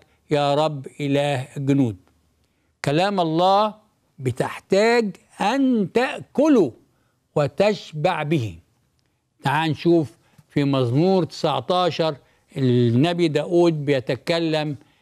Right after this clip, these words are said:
عن معنى الكتاب المقدس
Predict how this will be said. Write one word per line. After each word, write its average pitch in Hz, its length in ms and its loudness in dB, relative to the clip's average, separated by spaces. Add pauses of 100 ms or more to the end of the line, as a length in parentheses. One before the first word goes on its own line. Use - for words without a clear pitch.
(180)
عن 156 520 -4 (180)
معنى 190 680 0
الكتاب 170 640 -2
المقدس 160 720 -4